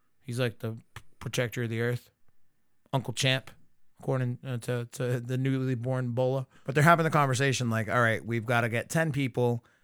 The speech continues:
There's gotta be other planet." And this is like, th-, this is something that I think Dragon Ball fans talk about a decent amount.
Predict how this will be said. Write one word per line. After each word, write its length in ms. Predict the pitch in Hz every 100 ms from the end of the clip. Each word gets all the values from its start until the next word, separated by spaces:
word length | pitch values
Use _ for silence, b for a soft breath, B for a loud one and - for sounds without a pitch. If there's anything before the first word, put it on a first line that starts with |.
| b b
There's 140 | - 123
gotta 200 | 156 151
be 160 | 131 98
other 220 | 123 117
planet." 400 | - 139 127 92
And 120 | 123
this 140 | 139 165
is 140 | 139
like, 260 | 127 107 113
th-, 120 | 120
this 240 | - 131 180
is 140 | 160
something 280 | 123 143 131
that 120 | 120 110
I 80 |
think 300 | 113 127 104
Dragon 260 | 107 120 120
Ball 100 | 110
fans 240 | 104 117 -
talk 180 | 120 107
about 340 | 107 98 - _ - - - _ _ _ _
a 120 | 131
decent 340 | 123 147 135 120
amount. 380 | 107 101 101